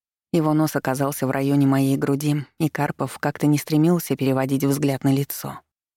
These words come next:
«А вы обещаете сами не попадать в неприятности в свое отсутствие?»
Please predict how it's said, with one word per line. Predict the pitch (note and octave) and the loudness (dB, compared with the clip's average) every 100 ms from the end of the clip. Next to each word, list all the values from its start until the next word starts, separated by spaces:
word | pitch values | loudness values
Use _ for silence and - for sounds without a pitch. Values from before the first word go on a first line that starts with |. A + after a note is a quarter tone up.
| _ _ _ _ _ _ _ _ _ _ _ _ _ | _ _ _ _ _ _ _ _ _ _ _ _ _
«А | F3+ | 0
вы | F3+ F#3 | 2 2
обещаете | F3+ F3+ - A#3 G#3 - | 2 0 0 0 0 -2
сами | C#3 - G3+ D3 | -4 0 2 4
не | C#3 | 2
попадать | D3 D#3+ D#3 C#3+ | 0 -2 0 0
в | D3+ | 2
неприятности | D#3+ - E3+ D3 - C#3 - | 2 2 2 0 0 -2 -4
в | - | -6
свое | - D3 C#3+ | -2 0 0
отсутствие?» | C#3+ - D3+ - D3 C#3+ D3 | -2 -4 -8 -8 -8 -8 -10